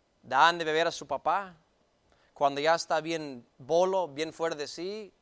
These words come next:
bajo el dominio del vino, se acuestan con él. Hacen su negocio,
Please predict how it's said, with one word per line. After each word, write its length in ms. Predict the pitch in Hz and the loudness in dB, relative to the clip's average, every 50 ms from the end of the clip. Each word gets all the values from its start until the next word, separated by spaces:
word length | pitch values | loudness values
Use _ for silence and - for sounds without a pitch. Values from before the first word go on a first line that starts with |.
| _ | _
bajo 240 | - 147 160 160 170 | 0 0 0 0 0
el 80 | 165 156 | -2 -4
dominio 320 | 147 143 151 180 202 202 | -4 -2 -2 -2 -2 -2
del 140 | 190 165 160 | -2 -4 -6
vino, 400 | 151 175 190 196 202 240 262 - _ _ _ _ _ _ _ _ _ _ _ _ _ _ | -6 -6 -4 -4 -4 -6 -8 -10 _ _ _ _ _ _ _ _ _ _ _ _ _ _
se 160 | _ - 147 131 | _ -10 -8 -8
acuestan 400 | - - 147 143 - - 156 147 | -6 -8 -8 -8 -8 -12 -16 -14
con 180 | - 151 139 | -14 -14 -14
él. 160 | 113 95 95 _ _ _ _ _ _ _ _ _ _ _ _ _ _ _ _ _ _ _ _ _ _ _ _ _ _ _ _ _ _ _ _ _ _ _ _ _ | -14 -14 -18 _ _ _ _ _ _ _ _ _ _ _ _ _ _ _ _ _ _ _ _ _ _ _ _ _ _ _ _ _ _ _ _ _ _ _ _ _
Hacen 240 | - 120 120 131 127 | -12 -12 -12 -12 -14
su 140 | - 135 127 | -14 -12 -12
negocio, 520 | 120 120 143 170 175 175 - 202 208 208 | -8 -4 -4 -4 -4 -4 -8 -12 -14 -14